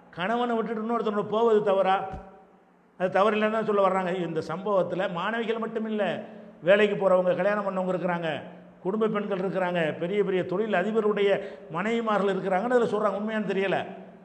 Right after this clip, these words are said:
அந்த முந்நூறு பேர்ல அதெல்லாம் இருக்குன்னு சொல்றாங்க. அதெல்லாம் இருக்குமேயானால் அவர்களெல்லாம் யாரு?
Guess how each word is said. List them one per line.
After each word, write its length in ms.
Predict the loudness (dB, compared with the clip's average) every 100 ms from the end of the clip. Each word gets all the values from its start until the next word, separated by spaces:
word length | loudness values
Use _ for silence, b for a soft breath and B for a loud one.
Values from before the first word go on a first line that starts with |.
| -16
அந்த 320 | -2 2 2 2
முந்நூறு 340 | 0 2 2
பேர்ல 160 | 2 2
அதெல்லாம் 320 | 2 2 2
இருக்குன்னு 400 | 2 0 -2 0
சொல்றாங்க. 300 | 0 0 -6 B B B
அதெல்லாம் 340 | -2 0 2
இருக்குமேயானால் 880 | 4 4 4 0 0 0 0 0 0 -4 -14 -20 -6
அவர்களெல்லாம் 580 | 0 4 4 4 2 4
யாரு? 240 | 4 4